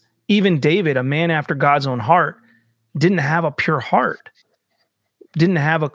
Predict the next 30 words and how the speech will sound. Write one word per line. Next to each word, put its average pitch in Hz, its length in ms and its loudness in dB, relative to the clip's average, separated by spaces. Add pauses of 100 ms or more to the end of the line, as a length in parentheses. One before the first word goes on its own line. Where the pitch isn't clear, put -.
a 175 80 -6
clear 170 540 0 (220)
heart, 190 440 2
a 147 60 -6
clean 175 420 0
heart, 156 480 0 (140)
pure 180 380 0
heart, 156 460 2 (880)
because 165 300 2
we're 170 120 2
all 180 140 2
born 160 680 0 (180)
with 165 140 2
a 156 40 2
sin 185 280 0
nature. 165 360 -2
We're 147 200 0
all 175 140 2
born 165 640 0 (460)
in 165 140 2
rebellion 160 480 0
against 160 400 -2
God, 131 340 -2
born 170 300 0
sinners. 139 560 -6 (840)
And 160 140 2
therefore, 160 640 0 (560)
it 175 120 0
is 156 120 0
only 160 560 0